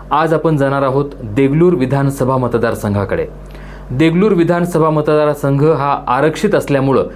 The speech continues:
या ठिकाणी देखील उमेदवारीवरून मोठा पेच निर्माण झालेला आहे. एकूणच अशोकराव चव्हाण हे भाजपमध्ये गेल्यानंतर जितेश अंतापूरकर हे देखील भाजपमध्ये जातील असे आडाखे सुरुवातीपासूनच बांधले जात होते.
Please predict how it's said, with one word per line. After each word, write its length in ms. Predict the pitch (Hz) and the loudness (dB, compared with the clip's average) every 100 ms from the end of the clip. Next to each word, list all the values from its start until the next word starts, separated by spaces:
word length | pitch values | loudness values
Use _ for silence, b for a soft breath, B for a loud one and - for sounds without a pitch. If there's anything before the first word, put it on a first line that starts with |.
| B B 127 | B B -2
या 180 | 151 | 0
ठिकाणी 380 | 175 180 175 170 | 2 0 2 0
देखील 360 | 160 139 170 165 | 2 0 0 0
उमेदवारीवरून 760 | 139 151 147 147 143 143 143 | 2 2 4 2 2 2 2
मोठा 380 | 160 135 131 151 | 2 0 -2 -4
पेच 400 | 147 - 170 170 | -6 0 0 2
निर्माण 340 | 143 127 120 110 | 0 0 0 -2
झालेला 340 | 101 101 92 | 0 0 0
आहे. 180 | 80 - - - B B B B B - 151 | -4 -10 -18 -18 B B B B B -2 0
एकूणच 380 | 143 190 196 | 2 2 2
अशोकराव 440 | - 139 170 175 175 | -2 0 2 2 0
चव्हाण 380 | 175 151 156 170 | 0 0 2 2
हे 60 | |
भाजपमध्ये 560 | 165 139 147 151 147 147 | 2 2 0 0 0 2
गेल्यानंतर 600 | 135 143 135 127 131 95 B B B 117 | 2 2 0 0 0 0 B B B -4
जितेश 340 | 120 139 185 185 | -2 2 0 2
अंतापूरकर 720 | 156 151 170 165 165 160 180 | 0 0 0 0 0 2 2
हे 140 | 143 147 | 2 2
देखील 320 | 147 143 180 | 0 0 0
भाजपमध्ये 600 | 123 135 147 143 143 147 | 0 0 0 0 0 2
जातील 480 | 139 131 180 185 180 B B | 2 0 2 0 -2 B B
असे 220 | - - 160 | -6 0 0
आडाखे 400 | 139 156 - 175 | 2 -2 0 0
सुरुवातीपासूनच 800 | 139 139 139 143 135 - 151 139 | 2 2 2 0 0 0 0 0
बांधले 340 | 127 127 131 | 0 2 2
जात 140 | 120 110 | 0 -2
होते. 580 | 101 90 - - - | -4 -4 -6 -12 -18